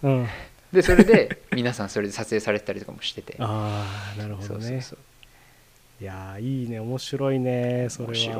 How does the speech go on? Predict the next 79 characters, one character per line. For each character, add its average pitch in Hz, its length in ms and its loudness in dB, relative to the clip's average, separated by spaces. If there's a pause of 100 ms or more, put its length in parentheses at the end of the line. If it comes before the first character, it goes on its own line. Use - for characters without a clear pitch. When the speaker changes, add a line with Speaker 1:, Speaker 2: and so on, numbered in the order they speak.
Speaker 1:
か - 180 -14
っ - 20 -20 (340)
た - 160 -14
よ。 - 380 -16
Speaker 2:
最 143 420 -6
高 175 260 -2
だ 175 140 2
ね、 165 380 0
Speaker 1:
最 120 320 -8
高。 - 120 -18
Speaker 2:
泊 131 80 -8
ま 120 160 -8
っ - 0 -
て - 0 -
も - 20 -
ら 120 120 -10
っ - 20 -12 (220)
て。 123 160 -12 (440)
Speaker 1:
そ 117 140 4
う 113 60 4
そ 110 160 -2
う 104 60 0
そ - 160 -6
う - 40 -8
そ - 160 -12
う。 - 100 -14 (460)
で、 165 340 10
あ 143 140 4
の、 143 80 2
や 135 60 2
っ 131 40 -2
ぱ 123 120 0
そ 127 100 0
の 113 140 0
ね、 123 320 -2
あ 117 180 2
の、 110 140 -2
も 139 100 2
う 190 40 6
一 - 20 4
個 185 100 -2
そ 110 100 -4
の 101 60 -2
電 117 220 4
車 123 160 2
の 113 260 0 (540)
面 113 180 -2
白 110 140 2
い 95 40 -2
と - 100 -8
こ - 100 -10
ろ - 120 -10
が、 - 180 -14 (280)
電 113 180 0
車 120 120 2
と 104 80 -4
か、 98 60 -4
Speaker 2:
う - 20 -10
ん。 - 20 -10
Speaker 1:
電 135 160 4
車 139 160 4
側 135 220 6
の 123 80 -4
そ 131 100 -6
の 123 40 -2
ね、 147 100 -6
撮 - 180 -10
影 143 140 4
停 151 120 4
車 123 120 -2
と 104 120 -8
プ - 140 -4
ラ 147 80 6
ス 156 80 -2
ア 165 60 4
ル 139 80 0
フ 101 80 -8
ァ - 20 -10
で、 - 220 -8